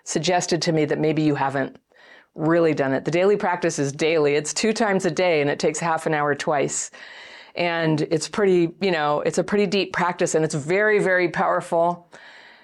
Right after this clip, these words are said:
But I think if you were doing something that took half an hour twice a day, that the word tip, I was sort of like, "Tips?" I, I wasn't really sure what you meant by that. It's a practice,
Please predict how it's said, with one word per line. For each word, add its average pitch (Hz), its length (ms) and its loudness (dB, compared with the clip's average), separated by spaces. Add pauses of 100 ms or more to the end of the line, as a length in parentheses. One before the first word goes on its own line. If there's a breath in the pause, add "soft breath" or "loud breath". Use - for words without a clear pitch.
(480 loud breath)
But 180 200 0
I 175 80 2
think 196 260 0
if 185 120 0
you 180 100 2
were 170 80 4
doing 170 240 2
something 160 320 0
that 143 100 0
took 156 160 -2
half 151 280 -2
an 156 60 -2
hour 151 200 0
twice 156 300 -2
a 165 60 0
day, 160 200 4
that 147 220 0
the 147 80 2
word 151 240 0
tip, 170 280 0
I 139 80 0
was 139 120 -2
sort 165 120 0
of 143 80 -2
like, 139 220 -2
"Tips?" - 400 0
I, 147 140 -2 (100)
I 165 60 0
wasn't 175 260 2
really 165 160 2
sure 160 220 0
what 139 160 -2
you 147 60 0
meant 143 180 -2
by 147 100 -2
that. 139 160 -2
It's 147 120 -2
a 196 40 2
practice, 170 680 -2